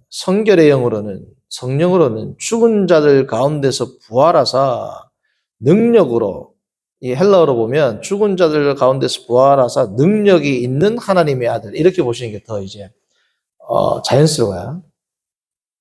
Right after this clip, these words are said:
그래서 이 능력으로 하나님의 아들은 뭐냐면, 삼 절에는 육신으로 다윗의 혈통과 대비되는 표현입니다.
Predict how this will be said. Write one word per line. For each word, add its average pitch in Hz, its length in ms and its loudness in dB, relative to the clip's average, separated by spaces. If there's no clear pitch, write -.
그래서 175 880 2
이 160 160 0
능력으로 196 680 2
하나님의 170 460 0
아들은 151 380 0
뭐냐면, 120 500 -8
삼 156 240 -8
절에는 156 480 -2
육신으로 180 720 2
다윗의 131 760 -2
혈통과 135 680 -4
대비되는 143 480 -4
표현입니다. - 440 -12